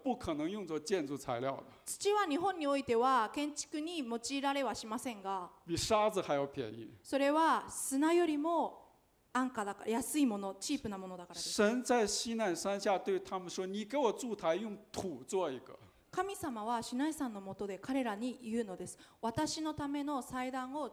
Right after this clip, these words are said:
Speaker 2: 土を持って作りなさい」と。
Speaker 1: 比草木和秸还要便宜。
Speaker 2: それは、えっと、草木を用いたものよりも安いのです。
Speaker 1: 这就是我们的神啊。
Speaker 2: これが私たちの神様なのです。
Speaker 1: 他在乎的是你为我筑坛。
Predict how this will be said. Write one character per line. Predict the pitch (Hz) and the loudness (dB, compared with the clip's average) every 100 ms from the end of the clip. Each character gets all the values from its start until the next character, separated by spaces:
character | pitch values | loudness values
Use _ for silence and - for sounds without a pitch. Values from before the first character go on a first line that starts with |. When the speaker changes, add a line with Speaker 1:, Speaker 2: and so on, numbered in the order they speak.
| - - | -10 -14
Speaker 2:
土 | - - 339 | -10 -2 0
を | 349 | 2
持 | 330 339 | 2 0
っ | 339 - | -2 -4
て | 339 - | -2 -2
作 | - 226 | -4 -6
り | 208 | -6
な | 196 | -10
さ | - | -10
い」 | 190 | -12
と。 | - - - | -14 -6 2
Speaker 1:
比 | 254 | 2
草 | - - 202 175 | 4 6 6 6
木 | 302 | 4
和 | 233 - 220 | 2 4 4
秸 | - 202 240 | 4 2 0
还 | 208 | 2
要 | 247 | 0
便 | 226 156 139 | 0 -4 -4
宜。 | 156 151 - | -6 -10 -16
Speaker 2:
そ | - 285 | -2 2
れ | 302 | 4
は、 | 320 339 311 214 | 4 4 4 2
え | 220 | -2
っ | |
と、 | 220 | -6
草 | 208 - 427 415 | -8 -6 -2 -2
木 | 427 262 | -2 0
を | 262 | 2
用 | 240 | 2
い | 247 285 285 | -2 -2 0
た | 247 | 0
も | 233 | 2
の | 240 | 2
よ | 247 | 2
り | 247 | 0
も | 240 269 226 | 2 2 0
安 | 208 247 - 285 | -2 -6 -4 -4
い | 269 | -2
の | 202 | -4
で | 180 | -10
す。 | 175 - - _ | -14 -18 -20 _
Speaker 1:
这 | 392 359 | -2 2
就 | 339 | 4
是 | - | 6
我 | 247 208 | 6 6
们 | 185 | 4
的 | 185 202 | 2 2
神 | - 151 | 0 -2
啊。 | 147 160 120 - - | -2 -2 -4 -10 -8
Speaker 2:
こ | 320 | -4
れ | 359 | -2
が | 370 330 | -2 -4
私 | 202 214 285 277 | -6 -8 -8 -6
た | 262 | -8
ち | 240 | -6
の | 233 | -8
神 | 220 240 | -8 -10
様 | 233 202 180 | -10 -12 -12
な | |
の | 180 | -2
で | - | 6
す。 | |
Speaker 1:
他 | 302 | 8
在 | 294 - 320 269 | 8 8 10 8
乎 | 254 247 | 4 0
的 | |
是 | 214 - 269 | -2 0 0
你 | 226 208 | 0 0
为 | 196 233 349 277 | 2 4 4 6
我 | 214 180 180 156 | 4 4 6 4
筑 | 139 - 269 156 | 2 -2 -2 -2
坛。 | - 139 127 | -2 -2 -2